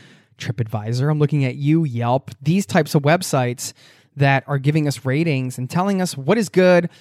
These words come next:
what isn't, what's worth seeing, what isn't. Are certain resources that we are using killing our adventure, killing our spontaneity? If so, how? How can we use these tools to enhance our travel experience rather than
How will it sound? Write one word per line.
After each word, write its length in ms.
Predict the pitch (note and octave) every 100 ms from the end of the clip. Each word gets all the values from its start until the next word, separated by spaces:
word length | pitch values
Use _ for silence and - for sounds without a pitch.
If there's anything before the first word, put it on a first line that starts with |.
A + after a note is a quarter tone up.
| _
what 180 | - F3+
isn't, 360 | E3+ D#3+ D#3+ C3+
what's 200 | D#3 D3
worth 240 | D3+ D3
seeing, 460 | - D3 C3+ C3+ C3 - _ -
what 180 | C3
isn't. 560 | B2+ C3+ C3 C3 B2+ - _ _ _ _
Are 220 | F3+ A3
certain 320 | A3+ B3 F#3+ D#3
resources 640 | G3 G#3 F3 D#3 D#3+ C#3+
that 320 | D3+ D3+ C3+ _
we 200 | E3+ D3
are 60 | C#3
using 600 | C#3 F3+ F3+ D#3 C#3 B2+ _
killing 580 | - G3+ A3+ A#3+ G#3+ G#3 _ _ _
our 120 | D#3 D#3
adventure, 480 | C#3+ F3+ C#4+ D#3
killing 420 | A#2 - F#3+ G3+ F3+
our 140 | E3+
spontaneity? 840 | A2 F3+ F3 - D3+ F#3 C#4 C#3 A#2+
If 220 | D#3+ D#3+
so, 360 | - G3+ D4+
how? 420 | A#3+ C#3+ B2 A#2+ A#2 _ _ _
How 200 | - E3+
can 200 | G#3+ A3+
we 100 | A3
use 160 | G#3+ A3
these 180 | A3 G3+
tools 340 | - G#3+ A3
to 200 | - G#3+
enhance 500 | G#3 F#3 D#3+ G#3+ C#4
our 120 | G#3 D3+
travel 320 | D3 A#2+ A#2+
experience 600 | A#2 - B2+ B2 A#2 -
rather 320 | C3+ C#3+ D3
than 440 | C#3 C#3 C3+ C3+